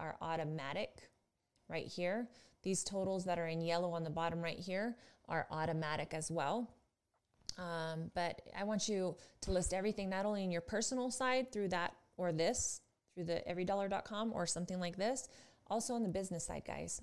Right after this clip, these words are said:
We've gotta start writing these things down if we wanna have a good idea of where our business is and, and how much money we're actually making,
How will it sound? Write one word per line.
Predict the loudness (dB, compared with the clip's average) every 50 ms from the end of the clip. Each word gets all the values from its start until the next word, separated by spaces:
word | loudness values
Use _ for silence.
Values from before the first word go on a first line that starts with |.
| -8 -6
We've | -6 -6 -6 -4
gotta | -2 0 0 2 0
start | 0 0 0 0 0
writing | 0 0 -2 -2 -2 -2
these | -4 -4 -4
things | -4 -4 -4 -4 -4
down | -4 -4 -4 -4
if | -4 -4
we | -4 -4
wanna | -2 -2 -4 -4
have | -6 -6 -6 -4
a |
good | -2 -2 -2 -2
idea | -2 -4 -4 -2 0 0 0 0 0 -4 -6 -12 -18 -20 -20 -20 _ -6
of | -4 -2
where | -2 -2 0 -2
our | -2 -2
business | -2 -2 -2 -2 -2 -4 -6 -6 -6 -6
is | -8 -8 -8
and, | -8 -8 -10 -8 -8
and | -10 -8
how | -8 -8
much | -8 -8 -6 -6
money | -6 -6 -6
we're | -6 -6
actually | -6 -6 -4 -4 -4 -4 -4 -6
making, | -6 -6 -4 -2 0 0 -2 -2 -6 -12 -14 -12 -12 -12 -12